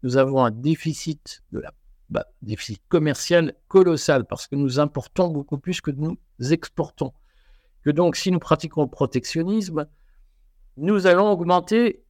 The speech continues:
les prix de vente de tous les produits que nous importons. Et nous aurons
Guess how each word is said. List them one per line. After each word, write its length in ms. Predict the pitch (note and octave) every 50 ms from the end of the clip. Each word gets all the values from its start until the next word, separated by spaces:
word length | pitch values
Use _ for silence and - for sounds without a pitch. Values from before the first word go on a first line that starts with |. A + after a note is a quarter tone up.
| _ _ -
les 240 | D3 D#3+ E3+ F3
prix 460 | E3+ - - - - A3 A#3 A#3 - -
de 140 | - C#3+ E3
vente 460 | E3+ D#3+ E3 G3 G#3+ A3+ G#3+ - -
de 120 | C#3 C#3+ E3+
tous 240 | E3+ - - B3 A#3+
les 100 | A3 G3+
produits 460 | - - - G3 F#3 F#3 G3 A#3 A3
que 100 | - A3+
nous 320 | G#3 G#3 A#3 A3 G#3 G3
importons. 560 | G#3 G#3 G#3 - G3+ - - - - F3 D#3+ _ _ _ _ -
Et 100 | F3 F#3
nous 240 | F#3 F#3+ F#3 F3 F#3+
aurons 400 | F3+ F#3 G3 G#3 G#3+ - -